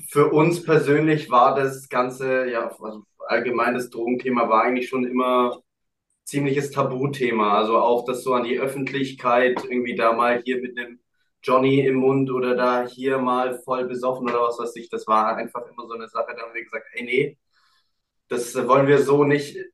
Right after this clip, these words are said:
ja, verkörpern, sag ich mal, weil wir verkörpern die Musik, wir verkörpern den Drum and Bass und wir verkörpern nicht, boah, jetzt lass mal noch eine ziehen und uns, lass uns mal jetzt bis zur, äh,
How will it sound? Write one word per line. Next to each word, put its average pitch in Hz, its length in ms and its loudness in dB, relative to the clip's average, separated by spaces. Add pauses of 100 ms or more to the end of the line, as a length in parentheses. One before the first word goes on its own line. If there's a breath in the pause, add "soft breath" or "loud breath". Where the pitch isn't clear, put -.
(120)
ja, 120 340 4
verkörpern, 151 680 2
sag 135 260 0
ich - 60 -12
mal, 127 320 -2
weil 123 180 -4
wir 131 100 -6
verkörpern 131 460 -2
die 123 100 -4
Musik, 123 400 -8
wir 123 120 -6
verkörpern 123 420 -4
den 117 120 -12
Drum 113 140 -2
and 110 140 -12
Bass 117 240 -4
und 123 100 -20
wir - 100 -20
verkörpern 123 540 -10
nicht, 135 340 -6 (280)
boah, - 140 -2
jetzt - 120 -10
lass 135 160 -4
mal 139 100 0
noch 135 140 -2
eine 135 260 0
ziehen 151 260 -2
und 143 140 2
uns, 135 160 0
lass 131 180 2
uns - 200 -2
mal 131 240 2
jetzt - 240 -8
bis 135 240 -8
zur, 135 380 6
äh, 127 360 4